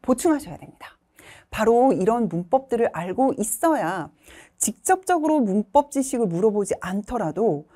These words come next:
모든 지문에 나와 있는 글을 이해할 수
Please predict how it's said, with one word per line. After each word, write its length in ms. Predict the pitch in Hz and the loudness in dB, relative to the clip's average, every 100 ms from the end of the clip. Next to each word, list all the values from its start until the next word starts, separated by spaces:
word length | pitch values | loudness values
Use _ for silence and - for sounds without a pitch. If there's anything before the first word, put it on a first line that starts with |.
| _ - | _ -4
모든 840 | 170 202 226 240 302 320 349 339 | 0 4 4 6 6 6 6 2
지문에 760 | - 196 190 202 196 196 185 | -4 -2 -2 -2 -2 -2 -4
나와 400 | 170 151 165 202 | -8 -10 -4 -4
있는 560 | 196 175 156 160 269 311 | -4 -6 -6 -4 -4 -4
글을 500 | - 226 294 160 - _ _ - | 0 2 2 0 -4 _ _ -8
이해할 520 | 175 233 294 262 190 | -2 0 0 -2 -8
수 340 | 165 - 117 | -16 -18 -18